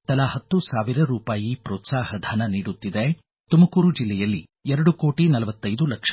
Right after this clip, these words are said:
ರೂಪಾಯಿ ಫಲಾನುಭವಿ ರೈತರಿಗೆ ತಲುಪಿದೆ ಎಂದರು.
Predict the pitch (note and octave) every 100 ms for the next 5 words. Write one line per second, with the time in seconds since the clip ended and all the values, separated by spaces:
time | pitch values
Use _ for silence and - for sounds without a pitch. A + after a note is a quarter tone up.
0 | A#2+ G2+ - G#2 G2 D#2+ _ - - C3+
1 | E3+ E3+ - D3+ A#2+ G#2 G#2 F#2 F#2+ -
2 | A2+ D#3 A2+ G2 F2 E2 - C#3+ G#2 F#2+
3 | F#2